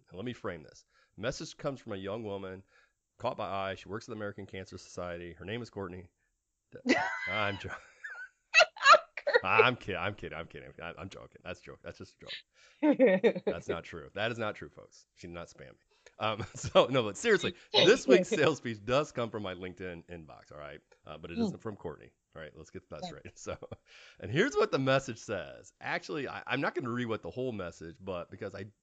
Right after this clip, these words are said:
Speaker 1: you know, because I don't need to, but this one was dead on arrival in the first four words. Here's why.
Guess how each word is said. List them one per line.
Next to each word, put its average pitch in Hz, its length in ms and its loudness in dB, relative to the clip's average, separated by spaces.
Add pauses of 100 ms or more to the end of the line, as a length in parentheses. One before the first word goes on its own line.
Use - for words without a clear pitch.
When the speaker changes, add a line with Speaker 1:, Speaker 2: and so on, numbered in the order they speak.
(100)
Speaker 1:
you 98 120 -14
know, 76 60 -16 (200)
because 104 200 -12
I 92 80 -10
don't 95 260 -10
need 107 240 -10
to, 78 220 -14
but 82 200 -10 (500)
this 107 380 -6
one 120 260 -4
was 90 200 -6
dead 110 260 -2
on 101 120 -2
arrival 87 520 -6
in 80 40 -12
the 78 80 -14
first 87 340 -12
four 82 160 -10
words. 76 440 -14 (100)
Here's 117 240 -6
why. 85 280 -10